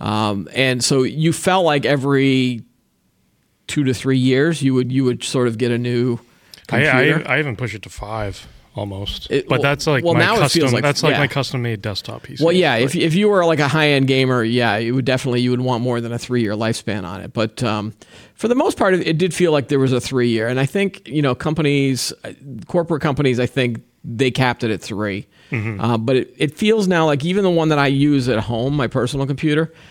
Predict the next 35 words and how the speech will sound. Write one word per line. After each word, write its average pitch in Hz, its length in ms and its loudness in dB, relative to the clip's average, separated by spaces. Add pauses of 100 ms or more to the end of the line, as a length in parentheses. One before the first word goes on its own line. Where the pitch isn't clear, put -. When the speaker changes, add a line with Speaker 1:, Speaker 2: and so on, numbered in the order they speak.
(160)
Speaker 1:
I 180 80 -4
think 190 220 0
that 151 180 2
was 139 140 2
like 120 240 0
four 117 540 0 (420)
plus 127 360 -2
years 123 260 0
ago, 117 240 0
and 117 100 -2
I 117 120 4
Speaker 2:
Yeah. 175 80 4
Speaker 1:
have 139 180 0
no 123 200 0
intention 117 440 -4
of, 107 240 -8 (540)
you 139 100 -2
know, 131 120 2
it 131 120 2
still 160 300 2
runs, 143 400 2
uh, 120 500 0
my 117 260 -2
video 139 300 2
editing 143 300 2
software 139 400 0
just 135 180 -4
fine. 143 340 0
It 131 120 -2
still 135 180 -2
runs 127 180 -2
Photoshop, 127 540 0
all 131 220 0
of 127 80 -4
those 123 280 0